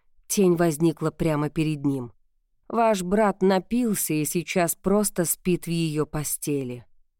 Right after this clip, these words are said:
спокойно доложила она. «А...» Он побоялся закончить вопрос. «А молодая княгиня сидит около и, думаю, пытается понять, почему ей кажется, что рядом с ней...»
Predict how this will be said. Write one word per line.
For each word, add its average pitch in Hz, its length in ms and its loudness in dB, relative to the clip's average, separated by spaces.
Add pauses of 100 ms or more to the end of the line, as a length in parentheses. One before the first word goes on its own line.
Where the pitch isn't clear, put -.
(140)
спокойно 147 640 -2
доложила 139 580 -4
она. 139 340 -6 (520)
«А...» 175 540 -2 (520)
Он 170 160 2
побоялся 156 640 -2
закончить 151 580 -2
вопрос. 160 560 -4 (500)
«А - 120 -4
молодая 196 520 2
княгиня 214 640 2
сидит 185 540 0
около 202 480 2
и, 190 240 0
думаю, 208 540 2
пытается 190 640 0
понять, 185 540 0
почему 180 560 2
ей 170 240 2
кажется, 202 540 -2
что - 200 -2
рядом 156 320 0
с - 160 -4
ней...» 196 320 4